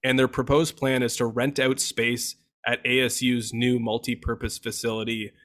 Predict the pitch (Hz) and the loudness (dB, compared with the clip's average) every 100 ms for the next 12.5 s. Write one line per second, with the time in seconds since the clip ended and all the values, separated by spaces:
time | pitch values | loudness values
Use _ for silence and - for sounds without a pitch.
0 | _ _ 120 107 104 90 107 120 131 120 | _ _ -6 -2 -2 -4 -4 0 2 4
1 | 123 117 127 117 117 - - 110 107 113 | 2 -2 -2 -4 -4 -6 -8 -8 -6 -8
2 | 107 - - 104 101 - 123 101 95 _ | -8 -8 -8 -8 -6 -4 -4 -4 -8 _
3 | _ _ _ _ _ _ - - 147 175 | _ _ _ _ _ _ -6 0 4 4
4 | 208 180 185 135 127 175 170 - - 123 | 6 6 4 4 4 2 0 -10 0 2
5 | 151 156 - 123 127 123 120 117 120 - | 2 -2 -4 0 2 4 2 0 -6 -2
6 | 127 - 117 117 135 135 117 120 120 123 | 0 0 -2 0 -2 -2 -2 0 0 -2
7 | 107 117 127 127 117 107 107 127 120 107 | 0 0 2 0 0 -6 -4 -4 -4 -6
8 | - 180 202 139 127 127 123 - _ _ | -4 0 2 2 0 0 -4 -12 _ _
9 | - 123 170 185 151 139 135 123 120 - | -6 2 4 4 6 4 4 2 0 -2
10 | - 123 120 - - - - 113 117 131 | 0 0 0 -4 -6 -8 -14 -4 -2 0
11 | 139 127 123 120 120 120 120 120 120 110 | 0 0 2 0 2 2 2 2 -2 0
12 | 127 127 123 117 | 2 2 2 0